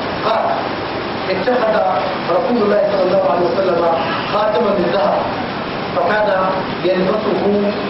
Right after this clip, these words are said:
في يمينه، فاتخذ الناس خواتيم من ذهب، فطرحه النبي صلى الله عليه وسلم وقال:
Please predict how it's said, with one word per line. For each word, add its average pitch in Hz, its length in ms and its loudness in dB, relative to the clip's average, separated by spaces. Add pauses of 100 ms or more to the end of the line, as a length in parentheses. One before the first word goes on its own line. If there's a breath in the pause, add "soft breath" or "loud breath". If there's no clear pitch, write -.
(120)
في 208 140 -2
يمينه، 196 600 2 (480)
فاتخذ 208 640 -4
الناس 202 440 -2
خواتيم 185 640 -2 (400)
من 180 140 0
ذهب، - 340 2 (600)
فطرحه 190 460 0
النبي 190 300 2
صلى 185 140 0
الله 175 100 4
عليه 165 180 0
وسلم 180 300 2 (720)
وقال: 202 420 0